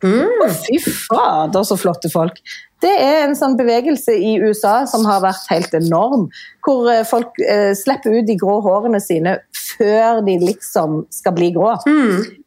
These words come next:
Speaker 2: Så da gjorde jeg det, i stedet for å gå og farge meg den dagen frisørsalongen åpnet. Det var jo en sånn greie, «Åh, nå endelig åpner frisørsalongen, nå skal vi bli kvitt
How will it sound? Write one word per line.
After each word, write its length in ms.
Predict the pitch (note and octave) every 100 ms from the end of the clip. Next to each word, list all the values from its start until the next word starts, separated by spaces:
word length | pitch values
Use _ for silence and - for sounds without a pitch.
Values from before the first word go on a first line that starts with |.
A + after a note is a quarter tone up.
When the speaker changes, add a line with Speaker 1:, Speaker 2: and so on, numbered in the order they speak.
| _
Speaker 2:
Så 80 | G#4+
da 80 | G#4
gjorde 200 | D4 F#3
jeg 80 | A#3+
det, 80 | F4+
i 60 | B3+
stedet 300 | C4 B3 C#4+
for 140 | A#3+ A3+
å 80 |
gå 120 | G#3+ A3 A3 A3+ -
og 80 | G#3
farge 320 | G#3 D3 C#3+ A3
meg 160 | C4 G3+
den 420 | G3 G3 G3+ F#3+ -
dagen 400 | F#3+ F#3 F#3+ F#3+
frisørsalongen 840 | F3 F#3+ - F#3+ G3 G#3 F#3 F3+ F3
åpnet. 480 | F#3+ E3 - F#3 F#3+
Det 80 | F#3
var 120 | F3
jo 60 | E3+
en 100 | E3+
sånn 100 | D#3+
greie, 320 | E3 D3 D#3 E3+
«Åh, 300 | F3+ C#4+ E4+ E4
nå 140 | C#4
endelig 300 | D4 G#3 C#4+
åpner 240 | B3+ G#3 C4
frisørsalongen, 840 | C4+ - A3 C4+ C4+ A#3+ A#3 A3 A3+
nå 80 |
skal 160 | A#3+ B3
vi 120 | A#3
bli 80 | A3
kvitt 320 | G#3+ A#3 B3